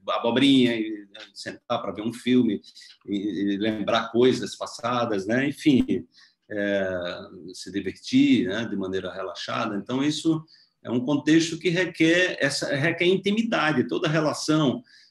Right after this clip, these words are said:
seja, requer uma intimidade e requer também confiança. Então, é muito importante a preservação da confiança na, na, na relação de casal, entendeu?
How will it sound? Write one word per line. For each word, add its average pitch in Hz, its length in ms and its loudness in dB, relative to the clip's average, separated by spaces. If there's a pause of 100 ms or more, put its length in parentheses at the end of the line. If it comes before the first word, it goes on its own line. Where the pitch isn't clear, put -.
seja, 127 480 0 (160)
requer 139 400 0
uma 175 120 6
intimidade 160 640 4
e - 20 6
requer 170 300 2
também 165 340 2
confiança. 185 840 2 (560)
Então, 98 200 0
é 117 60 4
muito 147 380 6
importante 139 560 2
a 127 100 -2
preservação 156 840 0
da 151 100 0
confiança 147 760 0
na, 101 260 -2
na, 92 220 -10
na 92 140 -14
relação 92 640 -6
de 87 60 -12
casal, 85 560 -4
entendeu? 98 420 0